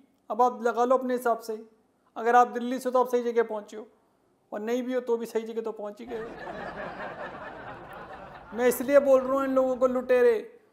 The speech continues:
मेरा दवाइयों का इतना अच्छा काम चल रहा था जी, मैं पराली वहाँ जलाता था, हवाई दर की करवाता था,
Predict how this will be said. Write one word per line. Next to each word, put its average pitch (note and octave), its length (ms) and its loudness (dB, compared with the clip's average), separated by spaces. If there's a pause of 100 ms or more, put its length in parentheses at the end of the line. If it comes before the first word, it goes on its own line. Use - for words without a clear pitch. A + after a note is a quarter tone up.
(580)
मेरा A#3+ 180 4
दवाइयों B3 480 4
का B3+ 100 2
इतना B3+ 180 0
अच्छा B3+ 220 0
काम B3 240 0
चल A#3+ 140 0
रहा A#3+ 140 2
था A#3+ 160 4
जी, A#3+ 160 -4 (160)
मैं A3+ 180 -10
पराली A#3+ 380 6
वहाँ B3 140 -2
जलाता A#3 400 2
था, A3+ 340 4
हवाई A#3+ 240 4
दर A#3+ 160 4
की A#3 140 -6
करवाता A#3 460 0
था, G#3+ 420 -2